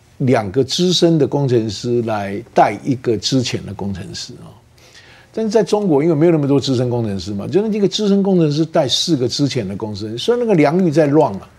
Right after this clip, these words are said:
就乱不起来。那台积电会把它的良率乱得那么好，其实它在这管理系统，刚才讲它的管理系统做得真的是，啊，非常非常的棒。也就是说，它把所有的这个，这个不良的因子都考虑过了。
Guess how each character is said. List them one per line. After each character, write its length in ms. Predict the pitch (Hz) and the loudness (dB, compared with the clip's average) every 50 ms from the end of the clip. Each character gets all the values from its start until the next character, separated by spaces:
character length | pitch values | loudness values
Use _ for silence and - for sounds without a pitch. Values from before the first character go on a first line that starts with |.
| - - _ _ _ _ | -20 -20 _ _ _ _
就 80 | - 120 | -4 0
乱 220 | 117 131 113 101 | 0 0 0 0
不 60 | 95 | -2
起 160 | 85 - - - | -4 -6 -8 -14
来。 80 | - - - - - - - - - - - - - _ _ - | -16 -20 -20 -20 -20 -20 -20 -20 -20 -20 -20 -20 -20 _ _ -6
那 80 | 226 | -4
台 180 | 202 - - 214 | -2 2 2 2
积 120 | 214 233 | 2 2
电 140 | 226 240 220 | 0 0 2
会 120 | 196 220 | 2 2
把 260 | 196 151 - 135 101 104 | 2 0 0 -4 -6 -4
它 160 | 110 151 175 | -2 0 2
的 120 | 175 165 | 4 4
良 200 | 135 123 120 139 | 4 4 2 4
率 120 | 151 135 127 | 4 4 4
乱 200 | 123 147 143 113 110 | 4 2 2 2 -2
得 60 | 113 | -4
那 120 | 113 117 | -6 -6
么 80 | 110 110 | -6 -8
好， 240 | 107 82 - 107 - - | -8 -10 -12 -12 -12 -8
其 160 | - - 135 | -4 -4 -4
实 160 | 123 127 123 | -2 -4 -6
它 200 | 117 - 135 135 | -4 -4 -2 -2
在 160 | 131 139 135 | 0 2 0
这 120 | 123 110 107 | 0 0 -2
管 260 | - - 120 135 143 | -2 0 0 2 2
理 100 | 113 98 | 0 0
系 240 | - - - 120 98 | -2 -2 -4 -4 -6
统， 140 | - - 101 123 | -6 -10 -12 -8
刚 120 | 135 147 | -6 -4
才 140 | 143 147 135 | -2 -2 -2
讲 160 | 120 110 95 | -4 -6 -10
它 160 | - - 190 | -8 -6 -4
的 80 | 196 - - | -4 -4 -6
管 260 | - - - 135 165 175 | -6 -4 0 4 4 6
理 140 | 143 117 | 6 4
系 240 | 95 - - 143 117 | 4 0 0 0 -2
统 160 | 95 101 85 80 - - - - - - _ _ _ | -2 -4 -10 -14 -16 -20 -20 -20 -20 -20 _ _ _
做 260 | - - 175 151 117 | 0 4 4 4 4
得 140 | 98 104 98 | 4 -2 -6
真 260 | 92 - 139 127 123 | -4 -2 -2 0 0
的 140 | 113 110 101 | 0 -2 -4
是， 320 | 95 - - 113 104 92 - - _ - - - - _ _ - | -4 -6 -4 -4 -4 -4 -6 -12 _ -20 -20 -20 -20 _ _ -14
啊， 120 | 104 98 | -12 -8
非 220 | 87 - 117 110 | -2 2 2 2
常 120 | 101 104 98 | 2 2 -2
非 140 | 92 107 101 | 0 0 -2
常 140 | 98 87 | -2 -4
的 60 | 87 85 - _ | -8 -10 -8 _
棒。 220 | - 120 87 - - - 135 143 | -4 -4 -4 -4 -10 -18 -14 -8
也 140 | 117 117 113 | -6 -4 -2
就 140 | 113 143 135 | 0 0 0
是 120 | 131 131 | 0 0
说， 120 | 135 143 | 0 0
它 100 | 135 143 | 2 2
把 140 | 135 123 110 | 0 0 -2
所 260 | 110 - - 131 135 | -4 0 0 2 2
有 60 | 123 107 | 2 0
的 120 | 101 107 | 0 -2
这 160 | 101 107 131 | -2 -2 0
个， 300 | 117 117 113 110 110 110 | 0 0 2 2 0 0
这 160 | 104 98 139 | 0 0 0
个 100 | 120 117 | 0 0
不 140 | 113 - - | 0 0 2
良 160 | 143 123 113 | 2 2 2
的 80 | 113 113 | 0 0
因 180 | 120 120 123 120 | 0 0 0 -2
子 120 | - 95 | -4 -4
都 100 | 87 120 | -4 -4
考 220 | - - - 87 | -4 -6 -8 -8
虑 160 | 90 98 98 95 | -8 -8 -10 -10
过 140 | - - 113 | -10 -12 -14
了。 60 | - | -14